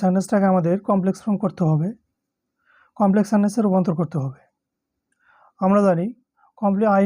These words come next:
know you, এখানে you হচ্ছে আমাদের অবজেক্ট, ব্যক্তিবাচক। ব্যক্তিবাচক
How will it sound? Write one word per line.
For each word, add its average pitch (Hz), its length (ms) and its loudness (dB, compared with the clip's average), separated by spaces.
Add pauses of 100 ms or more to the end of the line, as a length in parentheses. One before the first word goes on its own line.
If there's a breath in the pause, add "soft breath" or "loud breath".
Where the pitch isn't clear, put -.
know 214 120 0 (520)
you, 196 100 4 (480)
এখানে 196 280 0
you 202 120 0
হচ্ছে 202 200 -2
আমাদের 196 300 2 (920)
অবজেক্ট, 190 360 0 (220)
ব্যক্তিবাচক। 180 520 0 (600 soft breath)
ব্যক্তিবাচক 196 480 -2